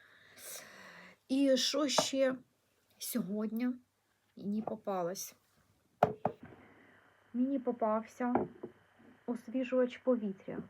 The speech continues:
Як же я люблю освіжувачі повітря. І сьогодні я взяла отакий освіжувач собі повітря. Дуже такий смак, приємний, приємний.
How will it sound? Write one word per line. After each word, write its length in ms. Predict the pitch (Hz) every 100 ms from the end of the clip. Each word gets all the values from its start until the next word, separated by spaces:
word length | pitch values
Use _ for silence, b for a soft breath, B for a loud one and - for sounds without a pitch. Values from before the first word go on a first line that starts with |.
| _
Як 360 | 202 240 269 226
же 160 | 220 226
я 280 | 214 202
люблю 440 | 185 220 254 262 269
освіжувачі 920 | - 214 208 202 214 220 214 220 - 220
повітря. 800 | - 220 202 214 220 180 170 180 - _ _ B B B B B -
І 80 | 208
сьогодні 500 | 233 214 254 240 220
я 120 | 214
взяла 380 | 196 208 208 190
отакий 520 | 196 196 - 208 190 _ _ _ _ _ -
освіжувач 720 | - - 214 196 202 202 -
собі 280 | - 185 196
повітря. 600 | 196 185 185 180 226 240 247 _ _ _ _ _ _ _ _ _ -
Дуже 380 | 214 240 214 226
такий 480 | 214 208 208 208 196 - -
смак, 400 | - 202 196 202 -
приємний, 680 | - 240 208 202 240 262 269
приємний. 920 | 262 - 254 226 226 220 208 214 226